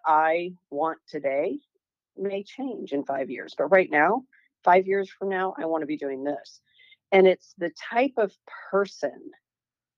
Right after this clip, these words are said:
who, <sighs> I don't know how it, how else to describe it, but the person that I'm most compatible with will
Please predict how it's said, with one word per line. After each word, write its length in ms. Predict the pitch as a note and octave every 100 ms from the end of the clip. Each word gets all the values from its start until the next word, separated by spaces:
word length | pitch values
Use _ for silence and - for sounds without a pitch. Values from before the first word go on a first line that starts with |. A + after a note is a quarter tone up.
| _
who, 500 | - G3+ F#3+ F3+ F3 - _ _ _ _
<sighs> 400 | _ _ _ -
I 920 | F#3+ - - - _ _ _ _ -
don't 140 | F#3+
know 80 | D3
how 240 | F3 E3 E3
it, 140 | E3+ -
how 160 | -
else 140 | E3 E3
to 100 | D#3
describe 480 | C3+ - D#3 D#3 -
it, 100 | -
but 140 | D3+ - _ _ _ _ -
the 60 |
person 680 | - - A3+ B3+ C#4 C4 B3 -
that 200 | E3+ D#3
I'm 240 | D#3 D#3 D#3
most 300 | E3 G#3 -
compatible 720 | F#3 F3+ - F3+ F3+ D3+ C#3
with 120 | B2 G#2 - _ _ _ _ _ _ _ _ _ _ _
will 600 | F3 F#3 F3+ E3+ E3+